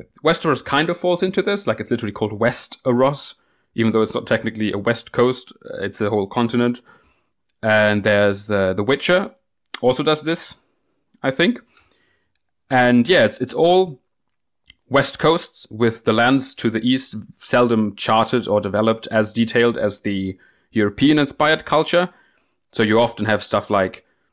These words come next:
there's, you know, the kingdom, Middle Earth, and then you have some, th-, the empire of the Golden Lotus or the, the, the Golden Dragon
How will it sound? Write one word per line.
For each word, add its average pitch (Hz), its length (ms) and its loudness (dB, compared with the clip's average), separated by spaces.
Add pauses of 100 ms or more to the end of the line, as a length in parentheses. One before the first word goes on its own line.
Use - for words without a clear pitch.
(840)
there's, 113 340 2
you 135 60 0
know, 110 100 4
the 113 100 -4
kingdom, 113 360 2
Middle 110 220 2
Earth, 113 400 4
and 104 140 -6
then 107 100 2
you 104 100 2
have 101 220 0
some, 95 800 -2 (360)
th-, - 140 -12
the - 160 -6
empire 107 460 0
of 95 140 -6
the 95 80 -10
Golden 95 400 -2
Lotus 95 460 -6
or 90 240 -4
the, 90 260 -8
the, 92 200 -8
the 92 120 -10
Golden 98 340 -4
Dragon 98 640 -4